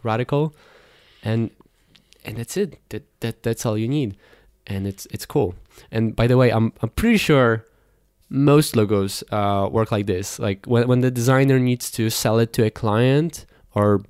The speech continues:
their boss, or maybe when the boss needs to have a, a, a story to,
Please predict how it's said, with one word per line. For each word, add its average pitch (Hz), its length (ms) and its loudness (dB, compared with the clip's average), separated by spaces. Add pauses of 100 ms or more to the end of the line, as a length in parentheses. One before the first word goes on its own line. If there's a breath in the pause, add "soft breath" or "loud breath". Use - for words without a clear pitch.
(120)
their 110 300 -2
boss, 110 600 0 (380 loud breath)
or 113 80 2
maybe 120 420 2
when 113 200 2
the 113 100 2
boss 110 520 0
needs 113 220 -4
to 123 60 0
have 104 120 0
a, 107 260 0
a, 107 220 0
a 110 40 0
story 120 460 0
to, 110 260 -4